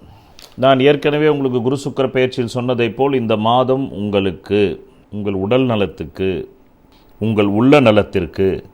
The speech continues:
தேவையானது, உங்கள் உடல் உள்ளம், அதற்கு தேவையான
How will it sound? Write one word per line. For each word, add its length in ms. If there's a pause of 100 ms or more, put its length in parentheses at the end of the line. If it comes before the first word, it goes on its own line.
(220)
தேவையானது, 680 (100)
உங்கள் 260 (100)
உடல் 240 (180)
உள்ளம், 300 (640)
அதற்கு 320 (180)
தேவையான 640